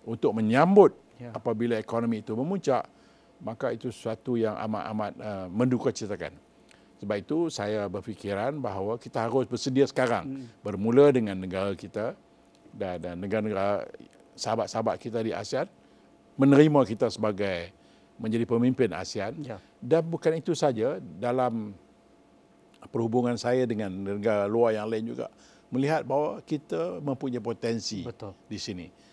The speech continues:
Speaker 1: Jadi, persiapan awal itu penting, eh, untuk memastikan bahawa dengan wujudnya, eh, persekitaran yang amat kondusif ini,
Speaker 2: Ya.
Speaker 1: negara kita harus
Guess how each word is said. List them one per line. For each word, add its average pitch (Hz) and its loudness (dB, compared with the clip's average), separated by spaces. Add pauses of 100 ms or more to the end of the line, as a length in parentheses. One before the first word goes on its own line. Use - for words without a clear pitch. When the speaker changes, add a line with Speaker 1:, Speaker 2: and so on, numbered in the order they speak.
(180)
Speaker 1:
Jadi, 143 -4
persiapan 127 -4
awal 127 8
itu 110 -8
penting, 101 -10 (600)
eh, 101 -10
untuk 107 -2
memastikan 123 -2
bahawa 110 -4 (440)
dengan 101 -6 (260)
wujudnya, 113 0 (580)
eh, - -8
persekitaran 117 0
yang 117 0
amat 123 4
kondusif 147 2
ini, 113 -4 (140)
Speaker 2:
Ya. 123 -16
Speaker 1:
negara 123 2
kita 117 -4
harus 120 -2